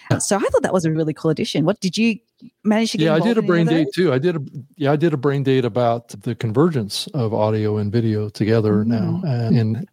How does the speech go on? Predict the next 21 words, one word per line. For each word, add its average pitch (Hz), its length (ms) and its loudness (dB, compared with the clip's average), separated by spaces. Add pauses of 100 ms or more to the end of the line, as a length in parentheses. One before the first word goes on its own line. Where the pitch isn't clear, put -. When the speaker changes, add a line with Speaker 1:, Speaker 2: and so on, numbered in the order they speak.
Speaker 1:
had 143 100 2
a 156 60 2
table 139 360 2
full 131 360 2
of 123 200 -4
f-, - 160 -8
folks 139 460 -2 (540)
to - 100 -20
talk 151 240 0
about 135 220 0
that. 113 160 0
And 123 100 -2
it 120 40 -4
was 117 140 0
an 123 80 0
interesting 160 520 0
conversation. 151 560 0
Actually, 117 340 -2
I, - 40 -2
I 117 180 -2
recorded 110 640 0